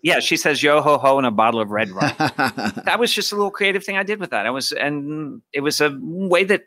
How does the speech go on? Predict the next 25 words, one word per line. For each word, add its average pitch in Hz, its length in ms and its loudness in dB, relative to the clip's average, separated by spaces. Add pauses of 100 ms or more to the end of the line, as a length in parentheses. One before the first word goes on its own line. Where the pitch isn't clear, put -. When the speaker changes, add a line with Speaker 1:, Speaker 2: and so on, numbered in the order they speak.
(120)
Speaker 1:
s-, - 220 -4
it's 127 140 -8
still 156 340 0
part 165 200 -2
of 175 80 0
Stephen 180 360 -4
King 196 300 0
world, 139 260 6
Speaker 2:
Mm-hmm. 165 160 6 (240)
Speaker 1:
but 107 220 2 (200)
it's - 380 -6 (100)
more 113 340 -4 (120)
maybe 123 300 -2
theatrical. - 680 -8 (120)
Speaker 2:
Last 175 280 2
question 151 320 2
for 151 140 4
you, 135 100 10
Mark. 120 260 6
What's 139 200 4
your 185 100 6
favorite 165 580 4
scene 151 680 4
or 123 180 6
song, 127 720 4